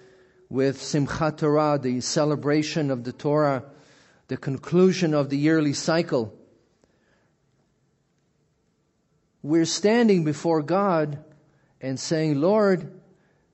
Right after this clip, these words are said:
we need you, not just in general terms, but we need you to break forth on our behalf, to go through, to break forth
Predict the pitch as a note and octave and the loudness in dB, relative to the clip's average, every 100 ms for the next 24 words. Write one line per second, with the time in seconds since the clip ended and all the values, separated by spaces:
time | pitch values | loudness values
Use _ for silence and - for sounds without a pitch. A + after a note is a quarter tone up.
0 | _ _ _ _ _ _ - D3 A#3+ A#3 | _ _ _ _ _ _ -4 0 4 6
1 | A#3+ C4 A#3+ D#3+ E3+ C#3 D3 G3 - - | 6 6 4 4 4 6 2 0 -8 -20
2 | _ _ _ - D3 A3 A#3 G#3 - E3 | _ _ _ -6 0 0 2 0 0 -2
3 | A#2 F3+ G#3 E3 C3+ D3+ B2 A2 A#2 - | 0 0 2 0 -2 -4 -2 -2 -4 -8
4 | - _ _ _ _ _ _ _ _ C3+ | -14 _ _ _ _ _ _ _ _ -2
5 | C#3+ G3 G#3+ A3+ A#3+ E3+ F3+ E3 D#3 A#2 | 2 2 4 4 4 4 2 2 -2 0
6 | E3+ G#3+ - - G3 G3+ G3 F#3+ D3 C#3+ | 2 2 -2 0 2 4 2 -2 -4 -2
7 | E3+ G3 F3+ - F#3 D#3+ C#3 - - - | -2 -2 -6 -8 -6 -4 -6 -12 -20 -18
8 | - C3 D3 D3+ D3+ - G#3+ G3+ D#3+ A2+ | -8 -4 0 0 -2 -2 -2 0 -4 -2
9 | D3 F#3+ F#3+ - F#3+ F#3 - | 0 0 -4 -2 0 0 -2